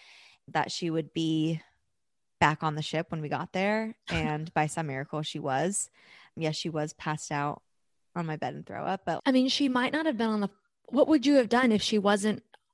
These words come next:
Speaker 2: on board?
Speaker 1: She's an
Speaker 2: We
Speaker 1: adult.
Speaker 2: don't,
Speaker 1: She would know
Speaker 2: we
Speaker 1: what
Speaker 2: don't
Speaker 1: to
Speaker 2: have
Speaker 1: do.
Speaker 2: to think about that because it didn't happen.
Speaker 1: Yeah, we don't have to think about that. But what about you?
Speaker 2: I don't know if I have a travel horror story. I will continue to think about it. So I did prepare my answers.
Speaker 1: Yeah.
Speaker 2: Like, bef-, just, just F Y I.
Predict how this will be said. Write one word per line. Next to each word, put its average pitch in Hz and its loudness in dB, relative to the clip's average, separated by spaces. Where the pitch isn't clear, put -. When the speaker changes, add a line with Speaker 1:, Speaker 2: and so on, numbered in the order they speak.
Speaker 2:
on 202 0
board? 202 0
Speaker 1:
She's - -8
an 415 -4
Speaker 2:
We 302 -2
Speaker 1:
adult. 247 0
Speaker 2:
don't, - -2
Speaker 1:
She 226 -4
would 214 2
know 180 2
Speaker 2:
we 285 8
Speaker 1:
what 302 8
Speaker 2:
don't 330 4
Speaker 1:
to 285 6
Speaker 2:
have 285 4
Speaker 1:
do. 240 4
Speaker 2:
to - 2
think 196 2
about 190 0
that 185 0
because 190 -6
it 175 -6
didn't - -6
happen. - -8
Speaker 1:
Yeah, 175 -4
we 190 2
don't 240 4
have 226 2
to 196 -8
think 160 -2
about 156 -2
that. 160 -4
But 180 4
what 202 4
about 190 4
you? 170 -4
Speaker 2:
I 240 4
don't 320 4
know 359 6
if 349 0
I 339 4
have 226 2
a 226 2
travel 190 -4
horror - -8
story. - -10
I 233 6
will 277 6
continue 262 2
to 214 2
think 202 -2
about 220 2
it. 240 2
So 254 0
I 233 4
did 214 2
prepare 202 4
my 190 4
answers. 190 -2
Speaker 1:
Yeah. 202 0
Speaker 2:
Like, 170 -6
bef-, 196 -8
just, 190 -2
just 208 -2
F 185 -4
Y 175 -2
I. 196 0